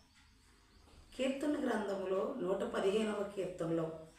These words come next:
దావీదు, రాజైన దావీదు చెప్తున్నాడు. ఏమని చెప్తున్నాడంటే, "అన్ని జనులు ఎందుకు," చూద్దాం ఒకసారి బైబిల్లోకి వెళ్దాం. "అన్ని జనులు ఎందుకు చెప్పుకొందురు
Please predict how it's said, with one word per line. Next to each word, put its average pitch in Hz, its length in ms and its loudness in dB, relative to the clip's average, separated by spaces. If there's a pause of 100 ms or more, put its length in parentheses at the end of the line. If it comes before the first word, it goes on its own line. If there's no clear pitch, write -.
(1400)
దావీదు, 202 600 4
రాజైన 233 440 6
దావీదు 208 580 2
చెప్తున్నాడు. 160 520 -2 (320)
ఏమని 180 260 2
చెప్తున్నాడంటే, 170 1000 -4 (1200)
"అన్ని 220 300 4
జనులు 269 340 6
ఎందుకు," 240 720 4 (220)
చూద్దాం 233 300 4
ఒకసారి 226 360 2
బైబిల్లోకి 202 640 4
వెళ్దాం. 196 320 0 (680)
"అన్ని 220 260 4
జనులు 269 380 4
ఎందుకు 247 300 4
చెప్పుకొందురు 226 1040 0